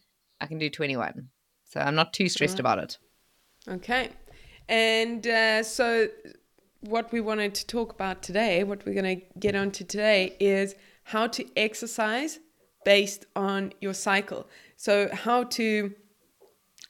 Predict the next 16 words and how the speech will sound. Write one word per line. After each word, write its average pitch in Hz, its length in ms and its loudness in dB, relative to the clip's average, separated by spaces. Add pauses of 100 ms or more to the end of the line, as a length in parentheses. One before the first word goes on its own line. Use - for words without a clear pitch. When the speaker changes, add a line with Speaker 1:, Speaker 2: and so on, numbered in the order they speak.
(220)
Speaker 2:
how 220 200 0
to 220 140 -2
maximize 202 760 2
your 170 120 -2
efforts, - 600 -2
really. 180 400 -2 (440)
Speaker 1:
Okay. 190 260 -16
Speaker 2:
And 208 800 2 (920)
I 202 80 2
know 233 280 2
that 254 200 -2
you 226 80 -2
know 208 220 0
some 214 320 -2
of 208 140 -2
this, 175 480 -2